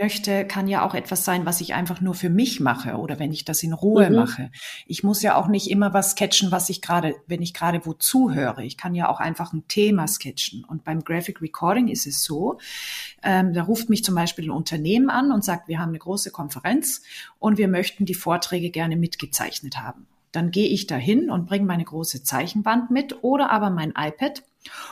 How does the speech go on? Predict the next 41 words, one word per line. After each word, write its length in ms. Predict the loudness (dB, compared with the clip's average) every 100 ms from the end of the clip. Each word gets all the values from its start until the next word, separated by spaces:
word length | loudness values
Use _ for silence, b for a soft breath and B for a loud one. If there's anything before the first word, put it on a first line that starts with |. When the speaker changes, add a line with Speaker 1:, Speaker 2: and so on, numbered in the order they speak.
| B
Speaker 1:
und 580 | 2 4 4 2 -4 -2
dann 440 | 0 4 2 0 -6
zeichne 640 | 0 2 2 0 2 0
und 200 | 0 -2
schreibe 400 | -2 0 0 0
ich 260 | -2 -4 -2
das 320 | 0 0 0
eben 380 | -2 -2 -2 -2
in 440 | 0 4 4 2
dieser, 600 | -2 -2 -2 0 2 2
in 160 | 0 -2
dieser 320 | -2 -2 -2
Visualisierungsform 1080 | -2 -2 -2 -4 -2 0 0 0 0 0 2
auf, 380 | 2 2 2 0
was 220 | -2 0
ich 260 | -4 -4 0
höre, 500 | 2 2 0 -2 -2
was 180 | -4 -4
ich 160 | -6
verstehe, 640 | -6 -4 -2 0 0 0 -2 B B B B _
um 500 | 4 6 8 6 6
dann 360 | 4 4 4 2
am 180 | 0 -2
Ende 440 | 0 2 4 2 0
ein 160 | -2
fertiges, 800 | -4 -4 -4 -6 -6 -4 -2 -2
äh, 180 | -4 -6 0
Bild 300 | 0 0 -2
zu 220 | -2 0
haben, 320 | 0 2 2
mit 240 | 0 -2 -2
dem 240 | 0 0
im 200 | -4 -6
besten 420 | -4 -2 -2 -4
Fall 280 | 0 2 2
der 120 | 0
Kunde 520 | -2 0 2 0 -2 -4
danach 400 | -6 -4 -4 -6
auch 200 | -10 -2
weiterarbeiten 760 | -2 -2 -2 -2 -2 -8 -16
kann. 220 | -14 -14